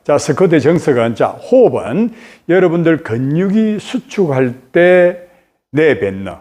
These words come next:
내뱉고 근육이 이완할 때 호흡을 들이마시는 습관으로 반드시 하셔야 됩니다.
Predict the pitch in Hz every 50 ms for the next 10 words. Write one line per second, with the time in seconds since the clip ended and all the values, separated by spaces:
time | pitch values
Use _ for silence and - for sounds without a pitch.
0 | _ _ - 151 160 135 113 120 120 120 - 107 92 90 104 127 165 202 226 247
1 | 254 - - - - _ _ - 117 117 117 117 120 123 123 123 123 135 135 135
2 | 143 135 - 233 220 208 196 170 143 139 131 120 - - - 156 151 151 156 151
3 | 147 151 156 - - - _ _ _ - 139 127 120 113 117 120 117 101 - -
4 | - 135 139 151 147 143 143 143 143 - 143 135 139 139 139 135 135 - - -
5 | 127 - - 135 123 120 113 107 101 - 107 110 113 110 120 110 - - 117 117
6 | 101 127 113 104 104 101 98 95 95 85